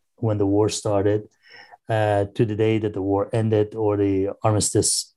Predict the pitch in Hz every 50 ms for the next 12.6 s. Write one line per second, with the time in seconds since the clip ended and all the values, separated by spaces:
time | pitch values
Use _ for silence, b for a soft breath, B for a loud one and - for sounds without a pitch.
0 | _ - 104 101 98 98 95 92 92 - 113 101 - - 117 113 110 110 110 110
1 | 110 104 107 107 101 98 - - - - _ B B B B B B B B -
2 | 117 - - 135 123 - 135 120 117 117 117 113 110 104 110 107 110 110 107 101
3 | 101 104 101 101 104 101 104 101 98 - 110 104 92 - - - 123 120 120 113
4 | - - 101 95 95 95 98 107 110 113 - 107 98 98 107 104 104 107 104 104
5 | 98 98 98 - 107 98 95 95 95 98 104 101 98 95 92 92 92 101 - _
6 | B B B B B B B B B B B B B _ _ - 98 95 95 95
7 | 92 92 98 101 107 98 95 95 95 95 95 95 95 87 - - 127 117 - -
8 | 104 95 95 92 90 90 - - - - - - - 101 98 95 95 90 90 -
9 | 104 101 107 - - - - - _ _ B B B B B B B B B B
10 | B - 120 117 113 113 110 110 107 110 107 104 104 107 107 104 107 - _ _
11 | _ _ _ _ 123 117 107 101 110 107 110 107 104 98 98 98 98 98 92 -
12 | 101 98 95 92 90 92 92 92 104 127 127 -